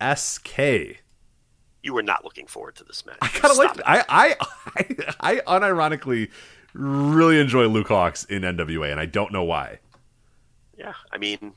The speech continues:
Speaker 1: And V S K is fine.
Speaker 2: It's, it's one of the better matches on paper.
Speaker 1: That's what I'm saying. <laughs> Like, I'm, I'm, trust me, Joe, when I'm gonna read this card,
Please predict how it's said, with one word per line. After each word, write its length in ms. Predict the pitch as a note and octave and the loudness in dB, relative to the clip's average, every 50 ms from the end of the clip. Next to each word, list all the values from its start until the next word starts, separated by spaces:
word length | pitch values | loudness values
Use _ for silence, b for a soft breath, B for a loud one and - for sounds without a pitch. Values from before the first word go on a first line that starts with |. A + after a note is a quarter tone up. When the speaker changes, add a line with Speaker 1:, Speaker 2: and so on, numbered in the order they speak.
| _ - | _ -8
Speaker 1:
And 100 | - D3+ | -6 -2
V 60 | F3+ E4 | 0 0
S 120 | G4+ - | 0 2
K 100 | - F#4+ | 2 2
is 280 | G#4 G#4 D#4+ - - - | 2 2 2 0 -8 -12
fine. 560 | - - - E2+ F2+ G#2 A#2 D3 A3 E4+ C#4 _ _ _ | -10 -4 -2 0 0 2 0 0 -2 -6 -8 _ _ _
Speaker 2:
It's, 220 | - E3+ - - - _ _ _ - - | -2 -2 -2 -4 -6 _ _ _ -10 -8
it's 140 | D3+ - | -6 -2
one 180 | D3+ D#3 F3+ F#3 | 2 4 4 6
of 80 | F#3 E3+ | 6 4
the 60 | E3 | 2
better 260 | - E3+ D#3+ E3 D#3 | 4 6 6 6 6
matches 400 | D3 C#3+ C#3 C3+ - - C#3+ C3 | 6 6 4 4 4 0 0 2
on 160 | B2+ A2+ G#2+ | 2 2 2
paper. 220 | - - C#3 C3 E3 | 0 0 0 4 4
Speaker 1:
That's 200 | A3+ A3 A3 - | 4 4 4 6
what 100 | F3+ G#3+ | 6 6
I'm 100 | - - | 6 4
saying. 540 | - - - B3+ F4 E4+ - - - D3+ - | 2 2 4 6 6 4 4 0 -2 0 2
<laughs> 40 | - | 2
Like, 140 | G3+ - | 2 2
I'm, 220 | G#3+ F3 A3+ D#4 C4+ | 4 2 2 2 4
I'm, 320 | F#3+ G3 B3+ E4 G#4 - D#3 | 4 6 4 4 2 -4 -12
trust 340 | - - - B3 A#3+ A#3+ - | -8 -2 2 2 2 2 2
me, 100 | D#3+ C3 | -2 -2
Joe, 200 | A#2+ B2+ A2+ A2 | -2 -2 -2 2
when 120 | C3 D3 E3 | 2 4 4
I'm 60 | A3 | 4
gonna 120 | C4+ B3 | 2 0
read 200 | A3+ B3 C4 G#3 | 0 0 0 0
this 120 | G#3 F#3 - | -2 -2 0
card, 380 | - A3 G#3 C3 F#2+ E2+ D2 | 2 4 6 6 4 2 -2